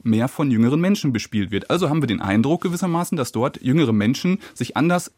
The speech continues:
verhalten würden. Aber in Befragungen, und deswegen kann ich immer nur sagen, wir müssen unbedingt auch in die wissenschaftliche Evidenz schauen, da sind diese Unterschiede eigentlich nicht da. Und deswegen dort Generationen gegeneinander zum Beispiel auch auszuspielen,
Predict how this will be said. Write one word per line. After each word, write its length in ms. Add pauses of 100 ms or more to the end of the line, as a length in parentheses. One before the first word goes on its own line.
(180)
verhalten 460
würden. 240 (220)
Aber 180
in 120
Befragungen, 600
und 80
deswegen 320
kann 180
ich 120
immer 160
nur 100
sagen, 380 (160)
wir 80
müssen 240
unbedingt 420
auch 80
in 80
die 160
wissenschaftliche 580
Evidenz 400
schauen, 280 (320)
da 140
sind 140
diese 140
Unterschiede 400
eigentlich 300
nicht 180
da. 220 (200)
Und 120
deswegen 320
dort 260
Generationen 560
gegeneinander 500
zum 140
Beispiel 240
auch 80
auszuspielen, 640